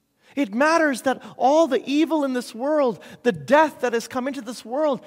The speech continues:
is because of sin. There's a reason for it. It's not just random. It's, there's a reason for it.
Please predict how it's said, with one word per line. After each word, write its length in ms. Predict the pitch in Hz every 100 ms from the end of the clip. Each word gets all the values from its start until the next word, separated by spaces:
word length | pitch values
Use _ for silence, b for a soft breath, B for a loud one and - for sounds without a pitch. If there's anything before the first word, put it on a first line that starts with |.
| B
is 160 | 262 202
because 400 | 254 - 302 294
of 100 | 226
sin. 480 | - - 339 311 220
There's 180 | 233
a 60 | 233
reason 460 | 220 330 403 302 208
for 280 | - 156
it. 60 | 123
It's 140 | 175
not 160 | 285 277
just 200 | 226 -
random. 560 | 165 208 269 294 214 165
It's, 160 | 175 202 196
there's 180 | 240 220
a 40 |
reason 460 | 220 254 480 381 269
for 300 | - 143 117
it. 120 | -